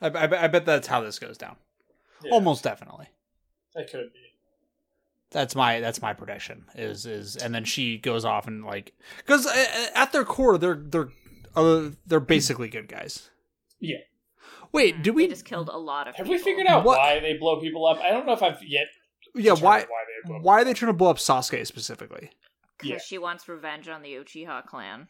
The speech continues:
Speaker 1: Oh,
Speaker 2: Oh,
Speaker 1: right.
Speaker 2: right,
Speaker 1: Yeah,
Speaker 2: obviously.
Speaker 1: duh.
Speaker 3: But there's literally only one of him who had nothing to do <laughs> with
Speaker 2: Yeah,
Speaker 3: this.
Speaker 2: who, like,
Speaker 1: Right.
Speaker 2: was
Speaker 3: It's almost
Speaker 2: born?
Speaker 3: like seeking revenge is not the answer. Hmm.
Speaker 2: Oh, do you think that he's gonna learn a lesson at the
Speaker 3: Yeah.
Speaker 2: end of this?
Speaker 3: <laughs> Yeah,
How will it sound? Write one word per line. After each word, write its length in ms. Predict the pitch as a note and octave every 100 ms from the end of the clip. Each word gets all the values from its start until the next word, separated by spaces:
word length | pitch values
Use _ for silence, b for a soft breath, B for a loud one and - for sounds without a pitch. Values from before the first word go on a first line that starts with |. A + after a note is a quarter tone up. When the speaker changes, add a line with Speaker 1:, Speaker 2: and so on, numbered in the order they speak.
| b b
Speaker 1:
Oh, 180 | D#3+ D3+
Speaker 2:
Oh, 180 | A#3+ G3
Speaker 1:
right. 60 | D#3
Speaker 2:
right, 200 | A2+ -
Speaker 1:
Yeah, 80 | C#3 A#2+ -
Speaker 2:
obviously. 180 | - F#3
Speaker 1:
duh. 60 |
Speaker 3:
But 60 | F3+
there's 180 | F#3 G3+
literally 460 | F3+ F3+ F3 E3
only 260 | D3+ D#3 C#3+
one 220 | D3 C#3+
of 100 | C#3+
him 220 | C#3+ F#2+ -
who 140 | D#3+
had 220 | E3 D3
nothing 340 | D#3+ F3 F3+ F3+
to 80 | G3+
do 140 | G#3
<laughs> 60 | -
with 180 | D4+ -
Speaker 2:
Yeah, 160 | C3+
Speaker 3:
this. 100 | A#2 D3
Speaker 2:
who, 120 | E3+
like, 260 | D#3+ - -
Speaker 1:
Right. 160 | C#3 A2
Speaker 2:
was 140 | D#3+ D#3
Speaker 3:
It's 80 |
almost 340 | A#3 C4 G3 -
Speaker 2:
born? 360 | G3+ A#3+ C4+ C#4
Speaker 3:
like 100 | C4
seeking 320 | G#3+ E3+ E3
revenge 560 | E3 E3 G3 E3+ E3+
is 260 | - F3+ D#3+
not 320 | E3 D#3+ E3
the 120 | F3+ F3+
answer. 600 | F#3+ G#3 - D3 C#3+ - G#3
Hmm. 80 |
Speaker 2:
Oh, 380 | D3 E3 D#3 C3+
do 80 | C3
you 120 | C#3
think 180 | D3 D3+
that 80 | C#3+
he's 160 | D3 C#3
gonna 180 | C#3+ C#3+
learn 160 | C#3
a 80 | C3
lesson 460 | B2+ C3+ E3 D#3 D#3+
at 120 | D#3
the 80 | D#3+
Speaker 3:
Yeah. 80 | D#3+
Speaker 2:
end 80 | D#3+
of 80 |
this? 420 | D#3+ E3 E3 - - C#4+
Speaker 3:
<laughs> 260 | - -
Yeah, 260 | D4 -